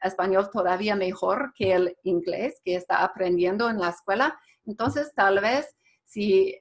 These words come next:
necesitan una evaluación de educación especial, esta evaluación pueda ser hecho en español. Pues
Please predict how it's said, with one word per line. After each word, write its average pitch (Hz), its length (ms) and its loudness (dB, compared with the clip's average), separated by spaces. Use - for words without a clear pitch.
necesitan 208 880 -2
una 208 220 2
evaluación 190 640 2
de 208 140 0
educación 196 480 -2
especial, 202 600 -2
esta 208 320 0
evaluación 185 720 0
pueda 196 300 2
ser 220 460 -2
hecho 226 420 -6
en 208 320 -2
español. 165 600 -6
Pues 190 260 -4